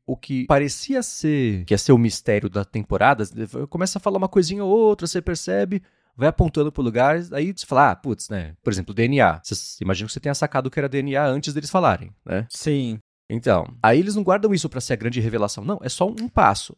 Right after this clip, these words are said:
Speaker 1: Aí não sei o que lá, "Putz, não, eles tão todos se comunicando como uma mente única."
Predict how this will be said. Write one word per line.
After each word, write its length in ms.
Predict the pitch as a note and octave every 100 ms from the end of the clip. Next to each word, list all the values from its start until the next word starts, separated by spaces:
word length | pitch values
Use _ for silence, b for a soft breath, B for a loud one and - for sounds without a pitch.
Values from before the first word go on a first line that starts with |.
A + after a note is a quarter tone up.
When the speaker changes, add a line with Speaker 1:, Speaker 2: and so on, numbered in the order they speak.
| -
Speaker 1:
Aí 160 | C3
não 60 | F3
sei 80 | G3
o 20 |
que 60 | F3
lá, 100 | C#3+
"Putz, 460 | D3 F3+ E3+ -
não, 180 | C3+ C#3+
eles 160 | A2 -
tão 140 | D#3
todos 260 | - F#3 F#3+
se 80 | F#3+
comunicando 480 | E3+ C#3+ - D#3
como 180 | E3 D#3+
uma 120 | D#3 B2+
mente 800 | A#2 D3 E3 - D3 G2 F#2
única." 560 | A2+ D#3+ E3 F3+ F3